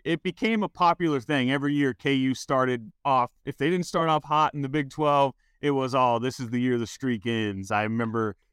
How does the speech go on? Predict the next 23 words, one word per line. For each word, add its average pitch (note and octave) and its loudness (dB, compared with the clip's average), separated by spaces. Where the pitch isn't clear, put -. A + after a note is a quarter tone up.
twenty C#3+ -2
fifteen, C#3+ -2
I A#2+ 0
think C3+ -6
twenty C#3+ -2
eighteen, C3+ -2
Seth C3+ -2
Davis A#2+ -2
from G#2+ -8
C B2 -4
B A2+ -2
S A2 -4
or A2+ -8
whatever G#2+ -4
was C3 -4
like, B2 2
"Ah, B2 2
I, B2+ -2
this C3 -4
is C3+ -4
the C#3 -2
year C#3 2
the B2+ -6